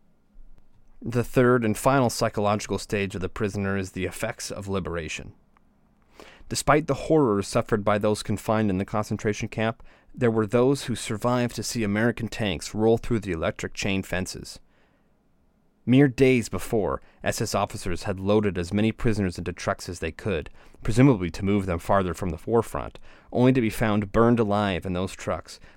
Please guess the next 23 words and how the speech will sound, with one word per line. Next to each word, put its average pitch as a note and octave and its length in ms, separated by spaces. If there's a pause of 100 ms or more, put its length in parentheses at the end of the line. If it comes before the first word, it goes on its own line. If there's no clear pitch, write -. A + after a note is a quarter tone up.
less G2+ 240
than G2+ 120
a F2+ 60
mile F2+ 360
away E2 360
from - 180
the - 80
camp. C#2 380 (1300)
When A#2+ 140
the G#2+ 60
prisoners C3 480
were A#2 100
released G#2 360
by G2+ 140
American G2+ 440
and F2+ 120
Allied F#2+ 320
soldiers, G#2 480 (380)
what C3+ 100
they A#2+ 80
discovered D3 500
was G#2+ 380
that - 180